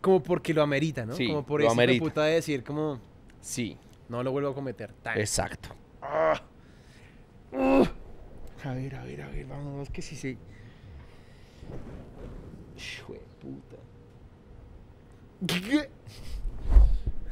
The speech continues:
Speaker 2: Dale, pues. Nombre, porque yo dije el nombre.
Speaker 1: Sí, sí, sí.
Speaker 2: Vamos.
Speaker 1: En tres.
Speaker 2: Dos, uno.
Speaker 1: Uno. Laura.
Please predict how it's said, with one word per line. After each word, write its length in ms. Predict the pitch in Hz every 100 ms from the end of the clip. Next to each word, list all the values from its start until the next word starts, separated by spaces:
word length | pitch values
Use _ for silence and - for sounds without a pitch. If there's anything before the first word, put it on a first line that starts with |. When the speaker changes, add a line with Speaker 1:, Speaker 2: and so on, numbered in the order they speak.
| - 127 127 -
Speaker 2:
Dale, 220 | 135 131
pues. 240 | 113 104 113 131 - - - - - - - -
Nombre, 420 | 139 156 139 113
porque 240 | 120 117 113
yo 120 | 117
dije 200 | 131 143
el 120 | 143
nombre. 200 | 127 214
Speaker 1:
Sí, 20 | 208
sí, 140 | 190
sí. 220 | 190 131 - - - - - - - -
Speaker 2:
Vamos. 480 | 101 104 113 131 - - - - - - - - - - - - - - - 127
Speaker 1:
En 140 | 113
tres. 360 | 117 143 - - - - - - 110
Speaker 2:
Dos, 440 | 110 117 - - - - - -
uno. 280 | 113 123
Speaker 1:
Uno. 160 | 139 190 - - - - - - - - - - - - - - - - - 117 123
Laura. 440 | 120 113 117 175